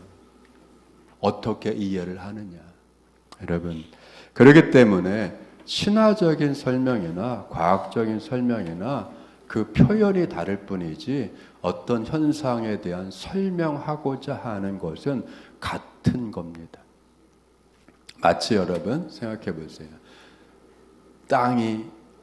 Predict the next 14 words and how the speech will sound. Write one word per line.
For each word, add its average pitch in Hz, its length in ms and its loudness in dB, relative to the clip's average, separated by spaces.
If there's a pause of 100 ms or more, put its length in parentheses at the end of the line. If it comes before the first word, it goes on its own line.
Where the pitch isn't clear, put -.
(2000)
새 - 340 -6
하늘이 120 580 -2 (380)
돌고 113 520 -2
있다라고 90 880 -4
말했던 87 680 -8
때가 85 340 -8
있고, 76 400 -10
"아니다, 101 680 -2 (420)
땅이 127 500 0 (100)
도는 113 440 -2
거다라고 87 1160 -6
말했던 85 760 -8
때가 104 320 -8
있습니다." 82 520 -18